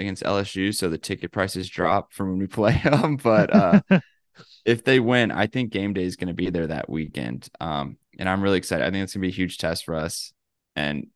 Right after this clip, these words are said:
Speaker 1: Death Valley is gonna be rocking. But I think Florida State's our biggest opponent.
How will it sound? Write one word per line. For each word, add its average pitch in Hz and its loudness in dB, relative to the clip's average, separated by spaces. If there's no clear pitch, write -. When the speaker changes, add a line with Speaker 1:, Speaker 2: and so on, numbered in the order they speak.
Speaker 1:
Death 92 -2
Valley 78 -2
is 87 -8
gonna 85 -10
be 82 -10
rocking. 80 -8
But 92 2
I 104 2
think 117 0
Florida 101 2
State's 90 -2
our 85 -2
biggest 82 -6
opponent. 92 -2